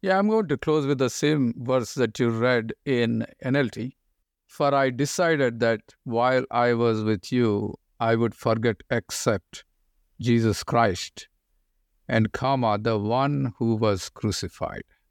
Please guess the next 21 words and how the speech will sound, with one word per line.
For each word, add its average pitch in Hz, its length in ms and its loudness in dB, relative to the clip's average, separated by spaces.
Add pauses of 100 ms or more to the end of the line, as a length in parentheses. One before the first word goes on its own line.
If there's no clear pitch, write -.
(580)
So 147 220 -2
he 139 180 2
is 131 100 -2
saying, 156 580 0 (300)
"I 127 140 0
decided 131 340 0
to 131 60 0
forget 120 340 -2
everything 123 380 0
except - 520 -4
Christ - 600 -2
crucified." - 680 -4 (760)
The 120 100 2
Jesus 127 380 2
Christ 117 260 0
is 101 60 -2
the 107 100 4
one 107 400 2
who 113 120 -2
was 104 220 0
crucified. - 680 -6